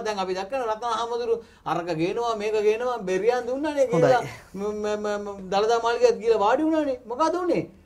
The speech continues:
Speaker 1: කීයක් ඡන්ද දුන්නාද? පරාදයි. ජාතික ලයිස්ට් වල අරගෙන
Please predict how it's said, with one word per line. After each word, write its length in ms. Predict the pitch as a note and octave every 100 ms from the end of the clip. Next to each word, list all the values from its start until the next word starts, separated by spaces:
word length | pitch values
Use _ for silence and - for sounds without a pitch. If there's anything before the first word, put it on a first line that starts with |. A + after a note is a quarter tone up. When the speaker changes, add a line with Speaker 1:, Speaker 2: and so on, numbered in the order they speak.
| _ _ _ _ -
Speaker 1:
කීයක් 300 | B3 D#4 -
ඡන්ද 200 | C4+ D#4
දුන්නාද? 380 | F#4+ G#4+ F#4 F#3+ D3+
පරාදයි. 580 | B3 E4+ G#4+ G#4 E4 G3 - - - _ _ _ _ _ _ _ -
ජාතික 400 | F3 A#3+ C4+ C#4
ලයිස්ට් 260 | C#4+ C#4+
වල 140 | D#4 D4
අරගෙන 380 | A3+ C4+ D4+